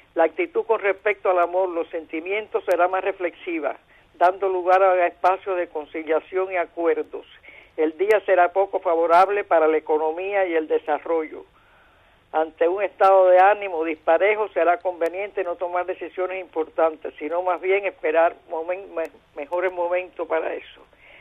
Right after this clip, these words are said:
Es un momento ideal para divertirte, para salir a pasear, para encontrarte con gente que quiere o que no quiere, pero que te atraen. Es todo para,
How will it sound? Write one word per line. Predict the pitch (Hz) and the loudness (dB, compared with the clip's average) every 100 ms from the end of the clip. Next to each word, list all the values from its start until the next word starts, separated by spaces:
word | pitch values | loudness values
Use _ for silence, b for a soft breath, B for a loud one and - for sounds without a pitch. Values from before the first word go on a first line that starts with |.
| b | b
Es | 170 | -10
un | 185 | -4
momento | 185 180 196 190 | -4 -2 -4 -2
ideal | 180 180 185 | 0 2 0
para | - 175 170 | 0 0 0
divertirte, | 160 160 - 190 185 - | -2 -2 -2 -4 -4 -4
para | 135 160 156 | -2 -2 -2
salir | 151 160 170 | -4 -2 -2
a | |
pasear, | 170 151 - 185 175 175 | -2 -8 -4 2 2 0
para | 175 160 | -6 -6
encontrarte | 156 151 147 175 180 - | -6 -12 -6 -4 -4 -6
con | - 156 | -10 -8
gente | 180 175 180 | -8 -8 -8
que | 165 | -8
quiere | 156 170 185 - - B B B B B B B | -8 -2 -2 0 -4 B B B B B B B
o | 165 - | -4 -2
que | 160 | -2
no | 185 | -4
quiere, | 185 196 208 | -2 -2 -2
pero | 196 170 165 | -2 -4 -2
que | 156 | -4
te | 156 | -2
atraen. | 151 - 180 196 202 208 _ b b _ _ _ _ _ _ | -2 2 4 6 4 -2 _ b b _ _ _ _ _ _
Es | - 180 | -8 -4
todo | - 196 190 | -2 0 0
para, | 180 165 | 2 2